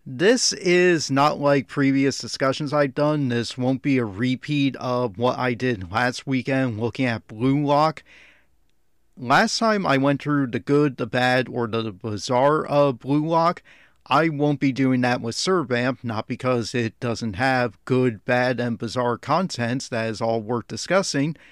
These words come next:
but I want to get more personal and discuss how Servamp propels what I enjoy about research and publishing.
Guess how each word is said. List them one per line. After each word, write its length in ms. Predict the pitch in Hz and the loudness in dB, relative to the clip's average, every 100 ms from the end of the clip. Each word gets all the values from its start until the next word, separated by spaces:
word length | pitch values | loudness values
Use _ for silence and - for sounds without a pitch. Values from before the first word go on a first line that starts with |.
| - _ _ _ _ _ | -20 _ _ _ _ _
but 400 | 185 175 160 - - | 4 6 4 0 0
I 360 | 160 175 185 | 2 4 2
want 420 | 170 139 143 147 | 0 0 2 2
to 120 | - 143 | 2 2
get 200 | 135 131 | 2 2
more 260 | 131 127 | 0 0
personal 640 | - 127 135 - 156 156 147 | -2 -2 -2 -4 -2 -2 -2
and 220 | 127 120 | -2 -4
discuss 500 | 123 - 139 131 - - - | -4 -2 0 0 -4 -14 -16
how 320 | - 123 139 | -2 2 2
Servamp 680 | 131 - 147 135 151 160 156 _ _ _ _ _ | 0 -2 -2 0 0 0 -4 _ _ _ _ _
propels 580 | - 131 131 139 127 107 | -4 -2 2 2 2 -4
what 320 | 107 135 143 | 2 4 4
I 180 | 147 143 | 2 2
enjoy 680 | 139 120 101 120 120 131 143 - | 2 0 -2 -2 0 0 -2 -4
about 360 | 127 123 123 | -4 0 0
research 760 | 110 98 107 127 - 156 147 - 131 | -2 -2 -2 -2 -2 -2 -2 -4 -4
and 320 | 127 117 110 | -2 -2 -2
publishing. 640 | 147 131 110 - - - | 0 0 -2 -8 -10 -14